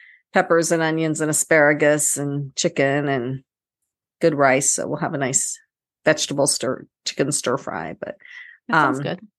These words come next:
Speaker 1: yeah, I have to ask her if she's seen any, if she saw any cats in Japan
Speaker 2: During her
Speaker 1: too.
Speaker 2: travel, yeah. There was another place we'll talk about in a future episode where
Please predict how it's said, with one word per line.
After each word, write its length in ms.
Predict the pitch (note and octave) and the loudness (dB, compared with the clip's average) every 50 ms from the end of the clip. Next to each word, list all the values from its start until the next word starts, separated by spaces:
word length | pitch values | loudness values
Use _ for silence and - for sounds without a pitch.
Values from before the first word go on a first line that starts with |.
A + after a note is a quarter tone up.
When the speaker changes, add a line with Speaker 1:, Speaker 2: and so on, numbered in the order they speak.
| - - - _ _ | -20 -20 -20 _ _
Speaker 1:
yeah, 140 | C#4 C#4 C4+ | 2 2 4
I 40 | C#4 | 4
have 160 | D4+ F4 F4 | 4 4 4
to 80 | D4+ B3 | 4 4
ask 240 | A#3 B3 A#3+ - - | 4 4 4 2 2
her 60 | A#3 | 0
if 40 | G#3 | 2
she's 220 | - G#3 F#3+ - | 0 -2 -2 -2
seen 160 | - G#3+ G3+ | -2 0 0
any, 300 | F#3+ F3 D#3+ D#3 D3+ - - | 0 0 -2 -4 -6 -6 -8
if 120 | - E3+ - | -8 -8 -4
she 120 | - F#3+ | -4 0
saw 220 | F#3 - G#3+ G#3 | 2 4 4 4
any 160 | G3 E3+ D#3 D3 | 4 4 2 -2
cats 440 | - - - C#4 F#4 F#4+ - - | -4 -2 0 0 0 0 -2 -6
in 60 | D3+ C#3 | -8 -8
Japan 400 | - - - - C3 A2 - - | -8 -10 -10 -10 -10 -10 -10 -6
Speaker 2:
During 260 | - G#3 A3 G#3 A3 | 0 2 2 2 2
her 120 | A3+ G#3+ F#3 | 2 0 -2
Speaker 1:
too. 80 | - | -2
Speaker 2:
travel, 400 | - B3 G#3 G#3 G#3 G#3 G3 F3 | 0 2 2 2 2 4 2 4
yeah. 340 | F3 F3+ F#3+ F#3 F3+ F3 E3+ | 4 4 4 4 4 4 2
There 160 | F#3 G#3 F#3 | 2 2 2
was 160 | F#3+ G3 G#3 | 2 2 2
another 380 | G#3+ G3 G3 G3 G3 G3 G#3 G#3 | 0 0 0 0 0 0 0 0
place 260 | G#3 - G#3+ F3 F3+ G#3 | 0 -2 -2 -4 0 0
we'll 120 | G3 G3 | 0 0
talk 180 | - B3 G#3 G3 | 2 0 0 2
about 220 | F#3 F3 E3+ E3 | 4 4 4 4
in 120 | E3 D#3+ | 4 2
a 160 | D#3 - - C#3+ | 0 -2 -4 -6
future 240 | - F3+ E3 - G#2+ | -6 -4 -4 -2 -2
episode 500 | D3+ - F3 E3 - F3 D#3 D#3 D3+ C#3+ | -4 -4 -4 -6 -2 -2 0 0 -2 0
where 380 | D#3+ E3 D#3+ D#3 D3+ D3+ D#3+ | 2 2 4 6 4 4 2